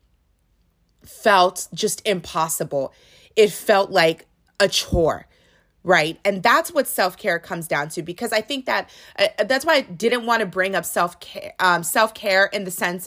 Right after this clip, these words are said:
of skincare, because I know that self-care is something different for everyone. And I think we've done, we've commercialized self-care. So it sounds like, make sure you're getting massages or buy expensive skincare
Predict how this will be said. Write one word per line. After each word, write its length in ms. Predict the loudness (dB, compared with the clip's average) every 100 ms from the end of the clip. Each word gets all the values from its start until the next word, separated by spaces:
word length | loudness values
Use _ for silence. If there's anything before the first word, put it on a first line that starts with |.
| 0
of 280 | 2 2 -2 -12 -16
skincare, 760 | -12 -2 0 0 0 0 0 -2
because 300 | -2 0 0
I 100 | 0
know 460 | 0 2 2 0
that 400 | 0 0 0 -2 _ _ _ _ _ -10
self-care 640 | 2 4 4 2 2 4
is 120 | 2
something 380 | 0 -2 -2 -2
different 360 | 0 0 -2 -4
for 100 | -2
everyone. 580 | -2 -2 -6 -6 -6 -8 -20 -20 -8
And 140 | -6
I 40 | -4
think 240 | -4 -6
we've 180 | -6 0
done, 500 | 2 4 2 -2 -10 -8
we've 320 | -2 -2 -2
commercialized 1120 | 0 0 2 2 2 0 2 4 2 -2 -8 _ _ -8
self-care. 920 | 0 2 2 -4 -4 0 2 0 -4 _ _ -4
So 220 | 2 4
it 140 | 2
sounds 480 | 2 4 4 0 -2
like, 300 | 2 2 0 -6 _ -4
make 200 | -4 -2
sure 180 | -4 -2
you're 100 | 0
getting 380 | 2 0 -2
massages 760 | -4 -2 0 2 0 0 0 0
or 160 | -2
buy 540 | -4 -10 -4 4 4 4
expensive 560 | 0 -2 0 0 -4
skincare 920 | -8 -6 -2 -2 -2 -6 -4 -2 -2